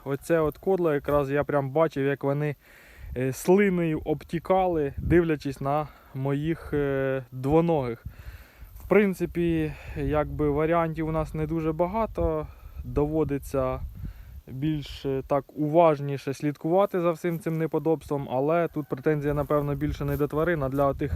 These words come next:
а до отих от тварин, які їх повідпускали. Тому що Лайка, е, і ще одна там здорова, е, собака, це, е, я навіть знаю їхніх власників, просто не хочуть, е, тварину годувати,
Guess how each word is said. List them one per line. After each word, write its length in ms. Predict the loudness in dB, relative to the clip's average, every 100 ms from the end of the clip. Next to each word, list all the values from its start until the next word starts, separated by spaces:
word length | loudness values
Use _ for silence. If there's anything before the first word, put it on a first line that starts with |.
| -2 -2 -6 -8 -4
а 140 | -2 6
до 160 | 6
отих 260 | 6 2 0
от 180 | 0 0
тварин, 440 | 2 2 2 0
які 280 | -2 -2 -2
їх 600 | -2 0 -2 -4 -12 -4
повідпускали. 760 | -2 -2 -4 -8 -2 0 0 -2
Тому 260 | -4 -4
що 200 | -2 0
Лайка, 500 | 2 2 2 0 -4 -4 -14 -20 -20 -6
е, 160 | -2 0
і 40 |
ще 200 | 0 4
одна 180 | 4 4
там 200 | 0 -2
здорова, 480 | 2 2 4 2 -2 -10 -8 -4
е, 300 | -2 -2 -2
собака, 540 | -4 2 2 2 -2
це, 680 | -6 -2 0 2 2 0 -2 -8 -6
е, 480 | -4 -2 0 0 0
я 140 | 0
навіть 280 | 0 0 0
знаю 300 | 0 0 -2
їхніх 340 | -4 -6 -4
власників, 480 | -2 -2 -2 -6 -4
просто 360 | -2 -2 -2 -6 -8 -16 -4
не 100 | -2
хочуть, 520 | 0 0 -2 -8 -6
е, 340 | -2 -2 -2 -2
тварину 400 | 0 0 0 -2
годувати, 640 | -2 0 2 2 0 -8